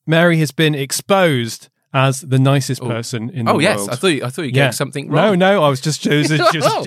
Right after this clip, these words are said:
Speaker 1: it was a trick.
Speaker 2: wow.
Speaker 1: It was a
Speaker 2: You
Speaker 1: trick.
Speaker 2: tricked me.
Speaker 1: She's the nicest person in the entire world.
Speaker 2: She is.
Speaker 1: And, um, unfortunately, Disneyland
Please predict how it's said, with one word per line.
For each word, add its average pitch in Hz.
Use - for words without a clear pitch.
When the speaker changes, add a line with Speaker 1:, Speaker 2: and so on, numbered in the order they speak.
Speaker 1:
it 165
was 156
a 156
trick. 185
Speaker 2:
wow. -
Speaker 1:
It 139
was 131
a -
Speaker 2:
You -
Speaker 1:
trick. 131
Speaker 2:
tricked -
me. 120
Speaker 1:
She's 165
the 165
nicest 170
person 135
in 120
the 120
entire 120
world. 131
Speaker 2:
She 170
is. 196
Speaker 1:
And, 151
um, 151
unfortunately, 139
Disneyland 131